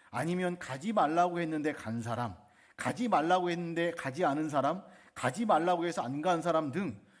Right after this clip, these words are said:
여러분, 여러 사람들이 등장합니다. 모두가 가라, go 이 안에 담을 수가 있는 거죠. 여러분, 그런데 가다라는 것을 가지고 여러 가지 분류를 해놓으니까 복잡해 보일 수 있지만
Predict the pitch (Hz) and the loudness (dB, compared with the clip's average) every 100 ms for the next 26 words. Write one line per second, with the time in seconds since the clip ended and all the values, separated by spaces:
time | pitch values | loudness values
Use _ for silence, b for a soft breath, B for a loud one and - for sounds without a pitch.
0 | B 247 220 147 202 247 233 214 202 180 | B 0 2 2 4 4 2 -2 -2 -4
1 | 165 131 135 127 135 127 95 101 _ _ | -6 -6 -2 -2 -2 -6 -8 -14 _ _
2 | b b b b 147 233 240 247 240 233 | b b b b -4 -4 -2 0 0 -2
3 | - - 156 202 110 - - _ _ - | -8 -2 2 2 2 -6 -20 _ _ -2
4 | 175 254 180 - - 202 208 165 - 123 | 2 4 2 -4 -6 -2 0 -2 -4 -4
5 | 143 143 139 117 113 139 123 123 143 - | -4 -4 -2 -2 -2 -4 -4 -4 -8 -10
6 | - B B B B B 208 277 - 165 | -20 B B B B B 4 4 2 0
7 | 143 151 113 90 B B B B - 135 | 2 0 -2 -6 B B B B -8 0
8 | 147 208 208 208 202 180 180 170 139 123 | 4 6 4 2 -4 -4 0 2 2 -2
9 | 131 104 101 120 156 190 190 180 180 - | -4 -6 -6 -2 0 4 2 2 -6 -6
10 | 143 165 170 151 160 165 135 107 101 113 | -4 -2 -2 -2 -4 -6 -6 -6 -8 -8
11 | 92 - 139 - 202 196 180 139 139 151 | -8 -10 -14 -2 -2 -2 -2 0 -2 -2
12 | 123 - 117 123 | -8 -6 -4 -4